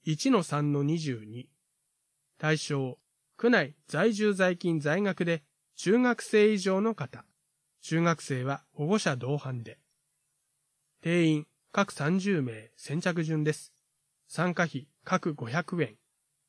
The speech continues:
中学生は三百円。問い合わせは、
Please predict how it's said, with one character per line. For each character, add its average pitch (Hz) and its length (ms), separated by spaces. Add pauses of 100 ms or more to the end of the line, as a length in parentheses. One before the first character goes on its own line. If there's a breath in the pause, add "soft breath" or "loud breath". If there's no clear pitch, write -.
中 196 180
学 208 220
生 143 260
は 147 240
三 139 300
百 151 300
円。 104 120 (1120)
問 202 180
い 220 60
合 202 80
わ 185 80
せ 175 100
は、 156 160